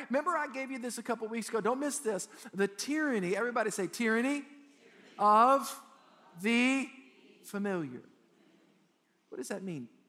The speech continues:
To be tyrannical means that you're oppressed. "Pastor, you can be oppressed by the familiar?" Yes. Because you stay in that posture of familiarity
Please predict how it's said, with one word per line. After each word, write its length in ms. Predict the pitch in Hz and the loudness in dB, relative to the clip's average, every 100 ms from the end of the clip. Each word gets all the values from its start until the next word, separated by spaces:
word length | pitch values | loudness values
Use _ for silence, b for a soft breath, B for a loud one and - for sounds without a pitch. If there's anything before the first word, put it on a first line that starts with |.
| _ _ _ - | _ _ _ -8
To 80 | |
be 100 | 208 | -4
tyrannical 720 | 202 - 196 202 233 208 - 156 | -4 -4 -2 0 0 0 -4 -8
means 300 | 180 196 170 | -6 -8 -8
that 140 | 165 | -8
you're 120 | 220 | -4
oppressed. 680 | 175 - 208 214 127 - - - _ _ _ _ _ _ _ _ _ _ _ - | -4 -4 -2 0 0 -4 -18 -20 _ _ _ _ _ _ _ _ _ _ _ 0
"Pastor, 320 | 247 220 175 | 2 2 -4
you 160 | 190 | -4
can 140 | 277 254 | -4 -4
be 100 | 233 | -4
oppressed 580 | 165 - - 208 - - | -4 -6 -4 -4 -4 -6
by 140 | 185 | -4
the 140 | 165 | -4
familiar?" 480 | 151 - 180 214 226 | -10 -12 -10 -8 -10
Yes. 600 | 214 240 - - - - - _ _ _ _ _ _ _ _ - | -10 -10 -10 -10 -12 -12 -18 _ _ _ _ _ _ _ _ -6
Because 240 | 220 220 | -4 -2
you 80 | 226 | -2
stay 440 | - - 277 285 | -4 -4 -2 0
in 100 | 330 | 2
that 160 | 415 403 - | 4 2 -2
posture 540 | - 262 269 262 - 220 | 2 6 6 4 -4 -6
of 100 | 175 | -6
familiarity 600 | - 214 226 226 247 | -4 -4 -2 0 0